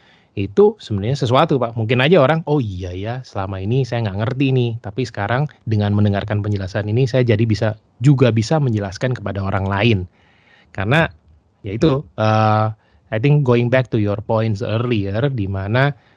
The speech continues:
terkadang kan ada orang yang memang, eh, so tech savvy, Pak, di mana yang penting canggih. Ada yang pakai apa enggak, urusan belakangan. Sementara kan kalau dari be-, penjelasan Bapak sebenarnya, we can't do that.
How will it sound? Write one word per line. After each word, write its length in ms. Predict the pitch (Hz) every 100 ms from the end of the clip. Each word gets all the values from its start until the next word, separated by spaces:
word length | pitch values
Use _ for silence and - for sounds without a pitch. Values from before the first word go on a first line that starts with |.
| _
terkadang 400 | 110 110 120 135
kan 160 | 151 139
ada 240 | 110 104
orang 320 | 101 110 127
yang 160 | 120 101
memang, 400 | 101 107 113 120 -
eh, 320 | 104 104 101 -
so 320 | - 139 120
tech 240 | - 113
savvy, 480 | - - 113 104 113
Pak, 320 | 110 233 - -
di 80 | 104
mana 560 | 101 98 101 120 127 - _ _ _ _ _
yang 240 | 123 117
penting 240 | 127 147 135
canggih. 400 | 123 127 113 80 _ _
Ada 100 | 104
yang 120 | 101 101
pakai 240 | 101 117
apa 80 | 117
enggak, 280 | 110 120 143
urusan 320 | 123 104 104
belakangan. 480 | 98 98 104 104 90 - - - - _ _
Sementara 320 | _ 101 104 117
kan 160 | 135
kalau 200 | 131 113
dari 180 | 104 101
be-, 160 | 98 101 -
penjelasan 400 | 107 101 107 101
Bapak 320 | 95 110 131
sebenarnya, 480 | 110 101 98 123 139 - _ _ -
we 160 | 117
can't 320 | 113 156 185
do 160 | 117 92
that. 240 | 95 113